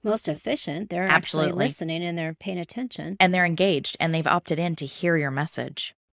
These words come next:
Speaker 1: Right. And so how do you build that database? How do you build that group?
Speaker 2: That's a great question. One of the easiest ways to do that is with what we call a lead magnet. So offering something of value to people either through, um, through social marketing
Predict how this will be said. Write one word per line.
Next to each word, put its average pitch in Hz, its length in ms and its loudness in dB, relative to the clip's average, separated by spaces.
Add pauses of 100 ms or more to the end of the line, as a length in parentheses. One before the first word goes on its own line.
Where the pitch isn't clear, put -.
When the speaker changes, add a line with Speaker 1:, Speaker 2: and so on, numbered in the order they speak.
(160)
Speaker 1:
Right. 190 340 -6 (460)
And 233 160 0
so 254 140 0
how 269 240 -2
do 339 80 -2
you 285 160 2
build 269 400 0
that 139 200 0
database? 160 500 -4
How 208 160 -2
do 233 80 -2
you 220 120 -2
build 220 360 -2
that 156 260 -4
group? 170 340 -6 (320)
Speaker 2:
That's - 120 -6
a 208 40 -4
great 185 220 4
question. 170 380 -4
One 165 80 0
of 160 120 -4
the - 100 -8
easiest 190 320 -2
ways 175 180 0
to 170 100 0
do 160 160 0
that 160 140 6
is 147 120 -2
with 147 160 -2
what 160 140 -2
we 160 60 0
call 151 260 0
a - 20 -2
lead 156 280 0
magnet. 135 580 -4
So - 220 0
offering 165 360 0
something 151 520 -2
of 143 120 0
value 156 680 0 (440)
to 160 380 2
people 160 500 0
either 147 340 0
through, 143 600 0 (180)
um, 135 440 -2
through 160 180 -2 (180)
social 175 340 0
marketing 151 560 0